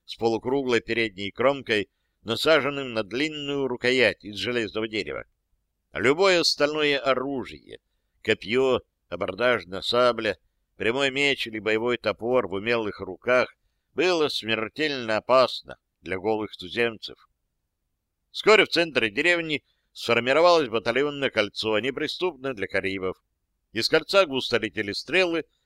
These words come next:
быстро снижавшие число боеспособных воинов. Попрыгав вокруг кольца и повопив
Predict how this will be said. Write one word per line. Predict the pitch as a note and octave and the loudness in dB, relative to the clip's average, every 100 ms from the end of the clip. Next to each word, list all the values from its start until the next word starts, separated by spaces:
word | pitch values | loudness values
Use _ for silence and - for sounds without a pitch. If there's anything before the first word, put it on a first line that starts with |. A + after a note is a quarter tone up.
| _ _ | _ _
быстро | C#3+ D#3+ - D3 | 0 0 2 0
снижавшие | C#3 B2+ C3+ C#3+ C#3 - C3+ C3 | 0 -4 0 4 4 2 -6 -8
число | C3+ - G#2+ A#2+ A2+ _ _ | -6 -6 -2 0 0 _ _
боеспособных | - C#3+ - C3 - A2 A#2 - | 0 0 0 -6 -4 -4 -4 -6
воинов. | F#2+ G2+ G2 F#2 _ _ _ _ _ _ _ | -2 -2 -2 -8 _ _ _ _ _ _ _
Попрыгав | C3 B2+ C#3+ B2+ B2+ - _ _ | 2 6 4 4 0 -2 _ _
вокруг | A#2+ B2 C3 C3 - | 0 2 0 -6 0
кольца | B2 A#2 - B2+ B2 | 2 2 0 6 6
и | A2+ A#2+ | 6 0
повопив | - A#2+ A#2+ A2+ C3 C3+ - | -2 2 2 0 -2 -2 -4